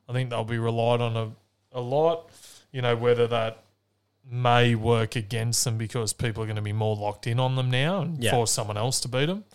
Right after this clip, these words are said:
Speaker 2: Yeah.
Speaker 1: Um, but we'll wait and see. That didn't work it, work that out the whole year, but, you know, um, yeah, I don't, bro, some of the games I watched Fox, like, some of the shots he made in the fourth quarter were ridiculous.
Speaker 2: Freak.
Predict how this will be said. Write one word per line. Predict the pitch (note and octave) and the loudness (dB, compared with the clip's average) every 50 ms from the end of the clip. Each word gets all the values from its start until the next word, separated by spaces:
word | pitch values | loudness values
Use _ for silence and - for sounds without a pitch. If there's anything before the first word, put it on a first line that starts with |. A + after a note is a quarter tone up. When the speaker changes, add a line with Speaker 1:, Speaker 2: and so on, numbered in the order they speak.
| - - - - | -20 -20 -16 -10
Speaker 2:
Yeah. | - G#2+ G2+ - _ _ _ | -8 -8 -8 -10 _ _ _
Speaker 1:
Um, | A#2+ A#2 A2+ A2 G#2+ G#2+ G#2 G#2 G#2 G#2+ G#2 G#2 - | -4 -2 -2 -2 -2 -4 -4 -6 -8 -10 -10 -12 -14
but | - B2+ | -14 -12
we'll | B2 A#2+ A2+ A2 | -10 -10 -6 -4
wait | A2+ A2 G#2+ A2 | -2 -2 -2 -4
and | A2+ G#2+ | -4 -2
see. | - A#2+ A#2+ C3 C3 | 0 0 0 0 0
That | A#2 A2 - - B2 - _ - - - _ _ | -2 -6 -8 -14 -20 -20 _ -20 -20 -20 _ _
didn't | - B2+ A2 G#2+ A2 | -6 -4 -2 -2 -2
work | G#2+ G#2+ G#2 - | -2 -4 -4 -6
it, | B2 A2+ G#2+ - - C3 A#2+ | -8 -10 -10 -14 -20 -18 -10
work | A#2 A2 G#2 G2 - | -6 -6 -6 -6 -6
that | A#2 G#2 | -6 -6
out | G#2+ G#2+ G#2+ G#2 | -6 -6 -8 -8
the | - - G2 | -10 -12 -10
whole | G#2+ A2 G#2+ | -8 -8 -8
year, | G#2+ G#2+ G#2+ A2+ A#2 C3 C#3 C3 | -8 -6 -6 -4 -4 -4 -4 -6
but, | - A#2+ A2+ A2+ - - - _ - - - - - _ - | -6 -8 -8 -8 -12 -18 -20 _ -20 -20 -20 -20 -20 _ -2
you | B2 | 0
know, | A2+ A2 A2+ B2+ B2+ - - - _ _ _ | 2 2 2 0 0 -6 -12 -20 _ _ _
um, | B2+ A#2+ A#2+ A2+ A2+ A2 G#2+ G#2+ G#2+ G#2+ G#2 G#2 A2 G#2+ - _ _ _ - _ _ _ _ _ _ _ _ _ _ _ _ _ _ _ _ _ _ _ B2 | -6 -4 -4 -2 -2 -2 -4 -4 -6 -6 -8 -8 -10 -12 -14 _ _ _ -20 _ _ _ _ _ _ _ _ _ _ _ _ _ _ _ _ _ _ _ -10
yeah, | B2+ C#3 C3+ B2 B2 | -6 -4 -2 -2 -2
I | C3+ | -4
don't, | D3 C#3 - - _ _ _ _ _ _ _ _ _ _ _ _ _ _ _ _ _ _ _ _ _ | -4 -8 -8 -14 _ _ _ _ _ _ _ _ _ _ _ _ _ _ _ _ _ _ _ _ _
bro, | E3 D#3 D3 | -8 -4 -4
some | C#3 - A3 A#3 | -2 -2 -4 -4
of | C4 | -4
the | C4+ F3 | -6 -6
games | B2+ C3+ A#2 B2 C3 B2+ B2+ | -6 -6 -4 -4 -4 -2 -2
I | B2+ | -2
watched | A#2 G#2+ A#2 A2+ A2 - - | -2 -2 -2 -4 -4 -8 -12
Fox, | - - B2 A#2 A2+ - - - | -8 -4 -4 -4 -4 -4 -4 -4
like, | - A2+ G#2+ G2+ G2+ - _ _ _ _ _ _ _ _ _ _ _ _ _ _ _ _ _ _ | -2 -2 -4 -4 -6 -10 _ _ _ _ _ _ _ _ _ _ _ _ _ _ _ _ _ _
some | _ - - F3 G#3 | _ -2 -2 0 0
of | B3+ | 2
the | B3+ F3 | 2 2
shots | - - - - - B2+ C3 B2+ - - - | 4 4 2 2 2 2 2 2 0 0 0
he | C3 B2 A#2+ | 2 2 2
made | A2+ A2+ A2 A2+ A#2+ | 2 0 0 0 0
in | A#2 | 0
the | A#2 A2+ | -2 -2
fourth | - - - A2+ G#2+ G#2 - - | -2 -4 -4 -4 -4 -4 -6 -6
quarter | - A#2+ G#2+ G#2 G2+ G#2+ G#2+ B2 C3 | -6 -6 -4 -4 -4 -2 -2 -2 -2
were | A#2+ A#2 A2+ | -4 -6 -6
ridiculous. | A2 G#2+ G2 G2+ - - A#2+ A2+ G#2+ - - G#2 F#2 - - - - - - | -6 -8 -8 -10 -12 -10 -10 -8 -8 -8 -10 -10 -12 -10 -8 -6 -4 -2 -2
Speaker 2:
Freak. | G#2+ G2 F#2 F2+ F2 - | -2 -4 -4 -6 -8 -12